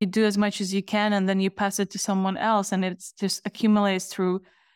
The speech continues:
people's lives and this continuity of recording the data. That's just the nature of this scientific observations.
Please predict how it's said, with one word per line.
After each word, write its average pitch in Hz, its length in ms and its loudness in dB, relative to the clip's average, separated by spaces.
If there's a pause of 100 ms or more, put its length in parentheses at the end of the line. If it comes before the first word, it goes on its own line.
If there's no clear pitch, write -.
(140)
people's 208 400 0
lives 208 560 0 (120)
and 185 320 -2
this 180 180 -6
continuity 202 800 0
of 180 240 -4 (120)
recording 196 520 0
the 180 60 -2
data. 185 640 -2 (540)
That's 208 260 -2
just - 180 -4
the 214 60 2
nature 202 480 2
of 180 120 -4
this 185 220 -6 (180)
scientific 185 680 -4
observations. 180 880 -2